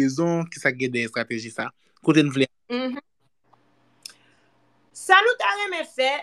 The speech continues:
Speaker 2: se vrèman nou gen dwa di konsa: ke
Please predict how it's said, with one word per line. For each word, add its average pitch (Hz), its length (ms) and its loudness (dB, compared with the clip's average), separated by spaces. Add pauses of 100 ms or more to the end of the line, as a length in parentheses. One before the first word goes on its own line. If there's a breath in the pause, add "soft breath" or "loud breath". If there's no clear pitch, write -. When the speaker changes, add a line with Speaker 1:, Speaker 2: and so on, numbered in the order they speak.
(120)
Speaker 2:
se 262 320 0
vrèman 262 920 -2 (440)
nou 294 140 -6
gen 330 140 -6
dwa 311 160 2
di 254 100 -14
konsa: 269 360 0
ke 247 360 2